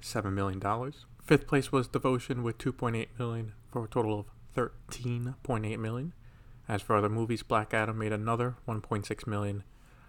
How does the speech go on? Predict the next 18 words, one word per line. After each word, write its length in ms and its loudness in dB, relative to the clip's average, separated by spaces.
for 120 -2
a 60 0
total 260 0
of 60 -4
a 60 0
hundred 260 -2
and 120 -4
sixty-five 1000 -2
point 200 0
one 220 -4
million. 320 -4
And 340 0
The 60 -2
Fabelmans, 560 2
Steven 300 -4
Spielberg's 540 0
latest 240 -2
film, 300 0